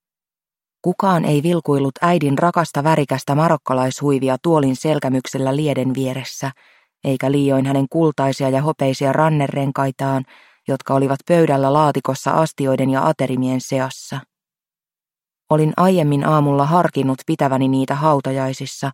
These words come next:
mutta en lopulta ollut kyennytkään siihen. "En taida pystyä tähän", olin nyyhkyttänyt, kun tuli aika lähteä kirkkoon, mutten ollut tarkoittanut äidin koruja.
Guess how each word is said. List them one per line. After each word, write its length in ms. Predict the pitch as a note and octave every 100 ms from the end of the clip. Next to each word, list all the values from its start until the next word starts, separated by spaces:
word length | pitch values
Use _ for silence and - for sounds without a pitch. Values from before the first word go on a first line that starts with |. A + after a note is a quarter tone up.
| - _ _
mutta 280 | D#3+ D#3+ -
en 180 | D#3+ E3
lopulta 480 | E3 - C3+ C3 C3
ollut 200 | C3+ B2+ -
kyennytkään 680 | C#3+ B2+ B2+ - - C3 C3+
siihen. 600 | - C3 C#3+ D3+ D3+ C#3+ _ _ _ _ _ _ _ _ _ _ _ _ _ _ _ -
"En 160 | E3+
taida 280 | E3 E3 D3 -
pystyä 460 | - C#3 - C3+ B2 -
tähän", 400 | C3 B2 C3 B2+ - _ _ _ _
olin 300 | C#3+ C#3 C3+
nyyhkyttänyt, 680 | D#3+ D3+ - C3+ - C3+ C3 -
kun 160 | C#3
tuli 220 | C3+ C3+
aika 260 | C#3+ C#3+ C3
lähteä 340 | C3 - C3+ C3 -
kirkkoon, 680 | C#3+ - _ - E3 D#3 C#3+ _ _ _ -
mutten 340 | E3 - E3
ollut 220 | E3 D3+ -
tarkoittanut 600 | D#3+ D3+ C3 - C3+ B2+
äidin 360 | D3+ C#3+ B2+ B2+
koruja. 520 | - B2 - D#3+ C#3